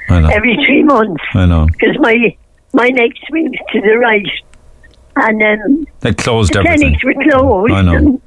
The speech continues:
Speaker 1: I know.
Speaker 2: and I couldn't get, uh, you know, your head would be swinging then to the right. So, like,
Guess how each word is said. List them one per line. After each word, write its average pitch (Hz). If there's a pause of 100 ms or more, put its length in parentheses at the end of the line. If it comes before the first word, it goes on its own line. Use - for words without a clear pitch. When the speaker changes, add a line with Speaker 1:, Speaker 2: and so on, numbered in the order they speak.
Speaker 1:
I -
know. 78 (240)
Speaker 2:
and 254
I 240
couldn't 240
get, 226
uh, 226 (520)
you 359
know, 269
your 233
head 240
would 226
be 302 (100)
swinging 254
then 247
to 311
the 294
right. 254 (920)
So, 247
like, 240